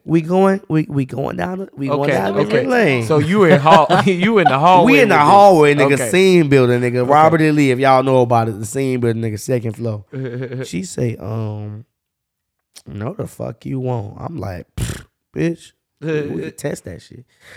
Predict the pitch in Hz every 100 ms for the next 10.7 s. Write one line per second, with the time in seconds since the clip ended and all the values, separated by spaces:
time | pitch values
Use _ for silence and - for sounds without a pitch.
0 | _ - - 139 110 143 135 - 147 151
1 | 180 175 - 175 - 120 - - 226 147
2 | 160 165 160 - _ 254 107 107 _ _
3 | _ _ _ _ _ _ _ - 151 92
4 | 67 104 127 135 87 120 _ - - 139
5 | 123 135 120 120 _ _ _ - - 202
6 | 135 113 104 - 110 120 _ _ _ -
7 | 220 - - 117 113 110 113 113 _ 135
8 | 151 156 151 147 131 208 127 113 110 107
9 | 117 113 - 113 - 160 - 120 104 -
10 | 120 117 - - 123 110 107